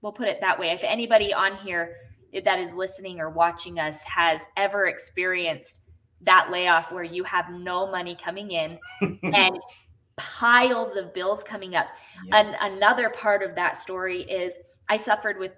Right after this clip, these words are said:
Speaker 1: um, infertility for several years. It
Speaker 2: Okay.
Speaker 1: took us four years to have our oldest Kates.
Speaker 2: Wow.
Speaker 1: And so not only did I have regular bills, but I had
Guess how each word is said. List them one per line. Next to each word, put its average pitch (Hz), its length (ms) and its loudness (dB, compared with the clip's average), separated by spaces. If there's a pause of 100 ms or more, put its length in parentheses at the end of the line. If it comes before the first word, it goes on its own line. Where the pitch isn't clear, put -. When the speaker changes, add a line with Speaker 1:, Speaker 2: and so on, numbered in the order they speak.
Speaker 1:
um, 180 240 -4
infertility 185 880 -8
for 190 100 -10
several 175 380 -8
years. 170 320 -4
It 165 80 -12
Speaker 2:
Okay. 202 80 -12
Speaker 1:
took - 80 -12
us - 100 -12
four 208 260 -2
years 196 400 -2
to - 80 -14
have 180 280 -4
our 151 320 -4
oldest 170 360 -10
Kates. - 480 -10
Speaker 2:
Wow. 113 260 -8 (220)
Speaker 1:
And 214 380 6
so 208 380 4 (200)
not 208 260 8
only 285 220 0
did 262 140 -2
I 233 140 6
have 233 380 2
regular 226 500 2
bills, 240 380 -4
but 190 180 -4
I 202 140 2
had 220 340 -2